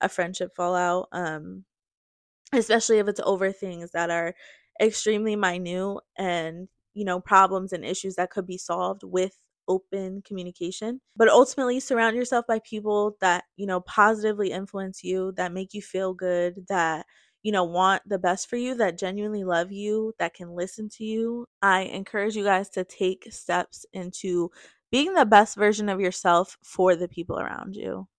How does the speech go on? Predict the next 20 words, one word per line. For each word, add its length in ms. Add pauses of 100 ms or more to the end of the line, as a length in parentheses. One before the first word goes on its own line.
(880)
You 240
wanna 240
be 160
a 100
friend 580
that, 420 (240)
you 180
know, 220
people 380
feel 300
lucky 380
to 100
have. 500 (200)
You 160
wanna 200
be 180
a 60
friend 380
that 240
people 600